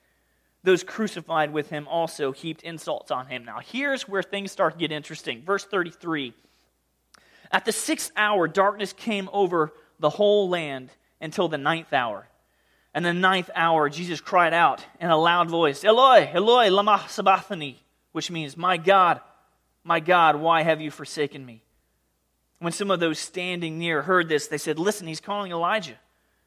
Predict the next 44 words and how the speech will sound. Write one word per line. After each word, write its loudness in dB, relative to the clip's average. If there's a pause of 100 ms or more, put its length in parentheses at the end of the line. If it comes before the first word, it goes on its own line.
(360)
One -2
man -6
ran, -2
filled -4
a -6
sponge -2
with -6
wine -2
vinegar, -6
put -10
it -6
on -6
a -8
stick, -8 (180)
and -12
offered -2
it -6
to -20
Jesus -12
to -20
drink. -12 (680)
'Now 0
leave 0
him -10
alone. -4
Let's -6
see -10
if -8
Elijah 0
comes -8
to -16
take -4
him -12
down,' -2 (160)
he -20
said. -14 (640)
With -6
a 2
loud 2
cry, -2
Jesus -10
breathed -12 (460)
his -6
last." -6